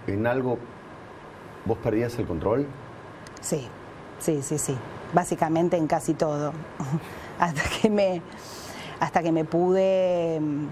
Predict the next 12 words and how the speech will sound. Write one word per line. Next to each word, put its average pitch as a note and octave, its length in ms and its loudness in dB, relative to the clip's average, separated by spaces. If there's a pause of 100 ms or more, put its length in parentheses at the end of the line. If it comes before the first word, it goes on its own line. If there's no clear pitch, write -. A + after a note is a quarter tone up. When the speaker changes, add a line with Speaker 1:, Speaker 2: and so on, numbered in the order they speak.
(320)
Speaker 2:
como F3 320 2
llenar G3 960 2
de, C#3+ 420 2
en, C3+ 380 -2 (680)
en F3 180 6
ese, F3 380 4 (200)
en F3 160 4
ese F3 200 4
vacío G3 640 4
profundo G3 480 2
que G3 60 0
existía A#3+ 520 2